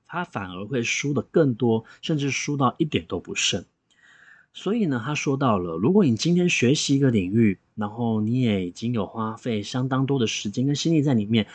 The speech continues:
你发现到这个领域其实不适合自己的时候，你要果断的放弃。放弃虽然是很困难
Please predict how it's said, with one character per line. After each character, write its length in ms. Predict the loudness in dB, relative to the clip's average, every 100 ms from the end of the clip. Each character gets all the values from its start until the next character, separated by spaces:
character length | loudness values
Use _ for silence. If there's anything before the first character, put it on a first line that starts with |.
| -14
你 140 | -10 -8
发 160 | -4
现 180 | 0 2
到 140 | 2 2
这 100 | -2
个 80 |
领 180 | -2 -2
域 80 | -2
其 160 | -2 -2
实 120 | -4
不 180 | -4 -2
适 240 | 2 2
合 160 | 2 2
自 160 | 0
己 140 | -2 -4
的 100 | -4
时 160 | -6
候， 260 | 0 0 0 -8 _ _ -12
你 120 | -6
要 140 | -6
果 240 | -4 -6 -4
断 160 | -2 -2
的 100 | -2
放 240 | -6 -8
弃。 300 | -8 -8 -10 -14 _ _ _
放 300 | -6 -4 -6
弃 240 | -4 -4
虽 220 | -2 -2
然 160 | -2 -2
是 180 | -4 -4
很 180 | -6 -12
困 380 | -4 0 0 -2
难 160 | -12